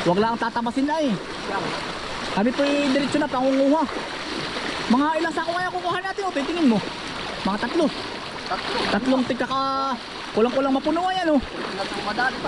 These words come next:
Speaker 1: Pwede na, no?
Speaker 2: Oo. Doon na.
Speaker 1: Tanda mo, Otoy, natawid tayo dito nung napasok pa.
Speaker 2: Oy.
Speaker 1: Hanggang diyan dati, ano? Doon ang tawid natin, doon.
Speaker 2: Oo,
Speaker 1: Sa
Speaker 2: pagbaba.
Speaker 1: kabila, pagbaha.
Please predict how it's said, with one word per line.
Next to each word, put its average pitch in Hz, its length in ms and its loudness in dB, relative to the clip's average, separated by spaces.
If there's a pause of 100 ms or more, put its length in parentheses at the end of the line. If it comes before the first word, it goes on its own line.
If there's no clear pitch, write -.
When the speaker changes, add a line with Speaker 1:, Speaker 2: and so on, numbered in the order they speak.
Speaker 1:
Pwede 240 280 6
na, 415 180 2
no? 359 120 0
Speaker 2:
Oo. 202 520 -4 (1500)
Doon 220 120 0
na. 277 80 2
Speaker 1:
Tanda 330 240 2
mo, 339 160 -2
Otoy, 392 180 0
natawid 320 340 -2
tayo 302 160 -2
dito 311 260 -2
nung 302 200 0 (140)
napasok 262 420 0
pa. 381 120 -2 (420)
Speaker 2:
Oy. 214 140 -6 (1120)
Speaker 1:
Hanggang 233 260 4
diyan 269 220 6
dati, 269 200 0
ano? 302 220 2 (380)
Doon 359 200 4
ang 302 140 2 (260)
tawid 285 240 -2
natin, 320 320 -2 (160)
doon. 285 240 2 (720)
Speaker 2:
Oo, 208 140 0
Speaker 1:
Sa 208 140 0
Speaker 2:
pagbaba. 202 100 0
Speaker 1:
kabila, 269 220 2 (180)
pagbaha. 214 400 -2